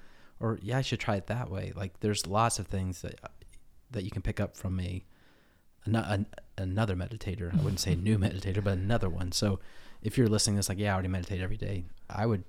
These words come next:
encourage you to speak to someone else that's either just starting,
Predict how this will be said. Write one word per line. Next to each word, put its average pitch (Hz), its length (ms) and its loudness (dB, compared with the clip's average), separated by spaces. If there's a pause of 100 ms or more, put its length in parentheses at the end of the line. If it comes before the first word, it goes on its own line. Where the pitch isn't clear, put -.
(120)
encourage 101 460 4
you 90 80 0
to 87 60 0
speak - 260 2
to 95 80 -2
someone 92 280 2
else 90 280 0
that's 92 180 -6
either 87 140 0
just - 220 2
starting, 104 480 2